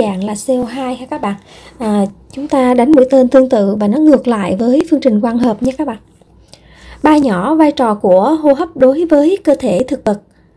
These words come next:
Phần năng lượng hô hấp được thải ra ở dạng nhiệt là cần thiết để duy trì nhiệt độ thuận lợi cho các hoạt động sống của cơ thể thực vật. Năng lượng hô hấp tích lũy trong phân tử A T P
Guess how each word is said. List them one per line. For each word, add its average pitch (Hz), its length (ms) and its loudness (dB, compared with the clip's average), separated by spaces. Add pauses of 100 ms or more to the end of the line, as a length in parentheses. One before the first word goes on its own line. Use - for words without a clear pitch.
(960)
Phần 262 220 2
năng 311 120 4
lượng 214 220 2
hô 269 120 -2
hấp 320 220 -6
được 226 180 0
thải 233 220 -4
ra 277 300 -4 (180)
ở 214 340 0
dạng 220 280 2
nhiệt 233 200 2 (300)
là 233 180 -2
cần 214 280 -2
thiết 311 380 2
để 208 180 2
duy 262 200 -2
trì 233 200 0
nhiệt 208 240 0
độ 202 340 0
thuận 208 180 0
lợi 208 280 2
cho 247 180 -2
các 330 180 -4
hoạt 233 120 -8
động 190 160 -2
sống 269 340 0
của 262 140 2
cơ 262 80 0
thể 254 220 -2
thực - 220 -6
vật. 202 160 0 (760)
Năng 330 140 4
lượng 220 340 4
hô 285 140 0
hấp 339 140 -2 (100)
tích 403 160 0
lũy 220 320 2
trong 277 180 0
phân 269 180 0
tử 208 260 0
A 269 160 -2
T 269 120 0 (140)
P 285 40 2